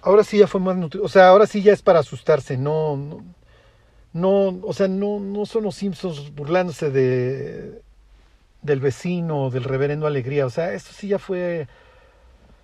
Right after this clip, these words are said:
Digo, al rato la bestia va a estar hablando pestes de Dios y de los que moran en su tabernáculo ya abiertamente, pero esto ya se empieza a parecer bastante, o sea, ya, ya está fraguando esto, o sea, el diablo ya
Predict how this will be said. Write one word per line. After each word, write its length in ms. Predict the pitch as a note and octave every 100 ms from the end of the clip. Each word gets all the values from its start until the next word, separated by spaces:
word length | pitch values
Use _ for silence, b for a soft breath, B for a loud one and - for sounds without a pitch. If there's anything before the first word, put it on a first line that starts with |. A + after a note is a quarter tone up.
| b b _ _ _ _ _ _ _ - - -
Digo, 240 | B3+ D#4
al 60 | A3+
rato 220 | A3 A#3+
la 120 | G3+
bestia 280 | F3+ - F#3
va 60 |
a 40 | F3
estar 180 | - D#3+
hablando 340 | D#3 D#3 D#3
pestes 440 | - D#3 - D#3
de 100 | C#3
Dios 260 | C3+ C#3 C3
y 40 |
de 100 | C#3+
los 160 | B2+ A#2
que 80 | C3+
moran 280 | C#3 C#3+ C#3
en 100 | C3
su 100 | -
tabernáculo 640 | C#3+ C#3 C#3 D3 E3 C#3+
ya 180 | C3 D3
abiertamente, 760 | C#3 D3 C#3 D#3 D#3 G#3 -
pero 240 | - E3+ A3+
esto 160 | -
ya 120 | C#4+
se 80 | C#4+
empieza 400 | B3+ A3 B3+ A3
a 20 |
parecer 400 | - D#3+ C#3 D#3
bastante, 480 | C#3 C3 - B2+ A#2+
o 60 | C3
sea, 140 | E3+
ya, 520 | D#3 F#3 G#3 G#3+ F#3 B B B B -
ya 160 | E3+
está 220 | B3+ -
fraguando 720 | C#4 C4+ G#3 F3+ G3+ G#3 F#3 F3
esto, 200 | D#3+ D3+
o 20 |
sea, 340 | F#3 F3 D#3+ B B B B -
el 180 | A3 F#3
diablo 360 | B3 D4 D4
ya 420 | A#3 F#3 B3 C4